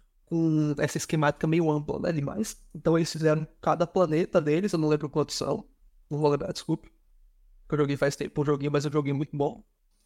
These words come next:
Que eles deixaram essa esquemática, tipo, como se fosse um, o planeta fosse um bairro.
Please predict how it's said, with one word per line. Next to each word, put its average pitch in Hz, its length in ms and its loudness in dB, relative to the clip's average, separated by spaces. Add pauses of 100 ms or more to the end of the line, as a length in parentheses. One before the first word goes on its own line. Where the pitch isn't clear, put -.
(460)
Que 196 600 0
eles 185 340 2
deixaram 170 380 2
essa 165 180 -4
esquemática, 170 880 0
tipo, - 220 -6
como 180 120 -2
se - 60 -12
fosse 190 220 -2
um, 208 200 -2
o 180 120 -2
planeta 170 280 2
fosse - 240 -4
um - 40 -10
bairro. 156 280 0